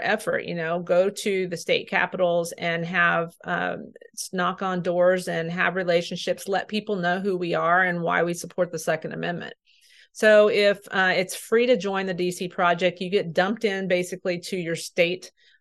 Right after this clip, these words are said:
organization or your state module. And, uh, the ask is very minimal. Like, like n-, right now, Colorado has, you know, we've had a lot of asks in Colorado, you know, "Hey, girls,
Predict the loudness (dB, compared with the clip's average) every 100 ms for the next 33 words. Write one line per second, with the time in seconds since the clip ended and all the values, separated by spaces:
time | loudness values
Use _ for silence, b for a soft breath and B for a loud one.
0 | -4 0 2 0 -2 -2 -2 -2 -4 -4
1 | -4 0 0 0 0 0 0 -6 -20 -20
2 | -8 -4 -2 -2 0 0 2 0 -8 b
3 | b b -2 2 4 2 0 -4 -4 0
4 | 0 2 2 4 2 0 -2 -2 2 2
5 | 2 2 0 -2 -2 -2 0 0 -2 -8
6 | -4 -2 -2 -8 -2 -2 0 0 0 -4
7 | _ -6 0 2 4 4 6 4 4 0
8 | -2 -4 -6 -2 -2 0 0 2 2 2
9 | 2 0 0 -6 -10 -8 -6 -2 2 4
10 | 4 2 -2 -4 -2 0 2 2 2 -2
11 | -4